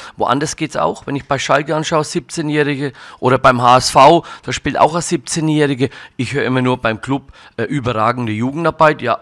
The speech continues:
und warum werden die Spieler dann nicht eingesetzt? Bevor ich einen Balic hab, da habe ich lieber einen jungen siebzehnjährigen, der reißt sich den Hintern auf,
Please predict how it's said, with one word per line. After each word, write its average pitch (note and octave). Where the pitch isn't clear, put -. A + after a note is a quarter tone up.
und A#2+
warum D#3
werden C#3+
die C3+
Spieler D#3+
dann B2
nicht D3
eingesetzt? G#3
Bevor D3+
ich D#3
einen C3
Balic D3
hab, G3
da E3
habe E3+
ich E3+
lieber E3+
einen C3+
jungen G#3+
siebzehnjährigen, G#3+
der D3+
reißt D#3+
sich F#3+
den D3
Hintern E3+
auf, B3